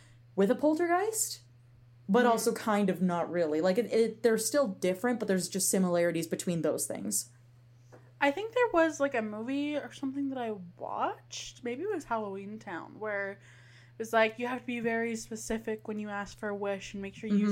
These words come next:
Speaker 1: Mm-hmm.
Speaker 2: very, like, clear wording, otherwise you might not get what you actually want.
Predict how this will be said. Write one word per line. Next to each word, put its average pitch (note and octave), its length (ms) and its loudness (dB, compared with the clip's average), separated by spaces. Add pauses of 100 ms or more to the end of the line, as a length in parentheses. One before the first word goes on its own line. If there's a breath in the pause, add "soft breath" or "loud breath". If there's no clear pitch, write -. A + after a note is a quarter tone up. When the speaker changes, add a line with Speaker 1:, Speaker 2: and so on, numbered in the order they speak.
Speaker 1:
Mm-hmm. F3+ 100 4
Speaker 2:
very, G3+ 420 -2
like, F#3+ 320 -2 (460 loud breath)
clear G#3 400 -4
wording, G3 640 -2
otherwise F#3+ 420 0
you G3 100 -4
might F#3 300 -8
not F#3 300 -8 (260)
get G#3 200 0
what G#3 120 -4
you G#3 180 -4
actually F#3 380 0
want. G3 460 -6